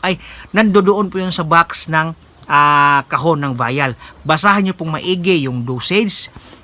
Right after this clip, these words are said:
yung administration, para po tama ang pagbigay nyo ng Farbo vaccine sa mga inahing baboy nyo po mga kaibigan. So yan po ating vlog ngayon at maraming salamat po sa inyong panonood. Happy farming po mga kaibigan.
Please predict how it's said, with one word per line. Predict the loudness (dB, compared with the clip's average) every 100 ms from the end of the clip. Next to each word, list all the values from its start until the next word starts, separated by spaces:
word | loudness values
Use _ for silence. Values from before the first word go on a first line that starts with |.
| -8
yung | -4 -4
administration, | -4 -4 -4 -2 -2 0 2 2 0 -10 2
para | 4 4
po | 2 -2 -4 -8 -2
tama | 2 4 4
ang | 2 -2
pagbigay | -4 -4 -2 -2
nyo | -2
ng | -4
Farbo | -4 -4 -2
vaccine | 0 0 -2 -4 -12
sa | -8 -2
mga | 0 0
inahing | 2 0 2
baboy | 2 4 0 -4
nyo | -6
po | -6 -8 -6 -6
mga | -6 -4 -4 -6
kaibigan. | -12 -10 -10 -10 -12 -16 -18 -20 -18
So | -12 -4
yan | -2 -2
po | -4
ating | -6 -8 -4
vlog | -2 -2 -2
ngayon | -4 -4
at | -4
maraming | -6 -6 -6
salamat | -6 -6 -8
po | -10
sa | -10
inyong | -8 -6
panonood. | -6 -6 -6 -2 -2 -2 -10 -18 -20 -20 -14
Happy | 0 0 2 -4
farming | 2 2 2 0 -2 -4
po | -6 -4 -4 -4
mga | -6 -6 -4 -4 -6 -10
kaibigan. | -16 -14 -14 -6 -4 -4